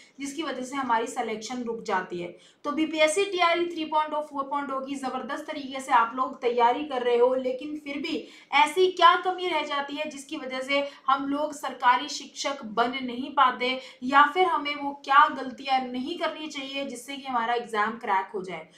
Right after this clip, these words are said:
तो एक एक करके एक एक point को discuss करेंगे, और अगर आप लोग इन points को फॉलो करोगे तो हंड्रेड एंड वन परसेंट आप लोगों का paper qualify होगा।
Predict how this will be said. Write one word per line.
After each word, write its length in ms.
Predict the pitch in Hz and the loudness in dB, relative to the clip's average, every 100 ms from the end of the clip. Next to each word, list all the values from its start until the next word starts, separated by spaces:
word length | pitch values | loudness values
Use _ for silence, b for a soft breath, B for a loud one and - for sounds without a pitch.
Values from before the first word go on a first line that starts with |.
| B B | B B
तो 60 | 311 | -4
एक 180 | 311 392 | -2 -2
एक 140 | 403 | 0
करके 260 | 349 320 339 | 0 0 -6
एक 160 | 330 | -6
एक 160 | 320 - | -10 -4
point 200 | 269 285 | -2 -2
को 80 | 311 | -6
discuss 400 | 311 - - 269 | -10 -10 -10 -10
करेंगे, 340 | - 247 254 277 | -8 -8 -4 0
और 120 | 262 - | 0 4
अगर 280 | 247 269 330 | 4 6 6
आप 240 | 320 269 262 | 8 8 4
लोग 160 | 254 254 | -4 -4
इन 100 | 262 - | -6 -2
points 260 | 254 285 | -2 -4
को 100 | - 285 254 | -10 -8 -2
फॉलो 220 | 240 269 | -2 -2
करोगे 360 | 254 240 254 285 B B | -4 -2 -2 -4 B B
तो 80 | 247 | 2
हंड्रेड 320 | 240 294 339 | 4 4 -2
एंड 120 | 320 | 0
वन 200 | 302 269 | 0 -2
परसेंट 280 | 269 262 262 | -4 -6 0
आप 140 | 254 240 | 2 2
लोगों 140 | 240 226 | 0 2
का 100 | 262 | 2
paper 320 | 240 220 240 | 2 -2 -4
qualify 500 | - 214 208 208 202 | -4 -2 -2 -4 -6
होगा। 300 | 185 165 - | -6 -8 -12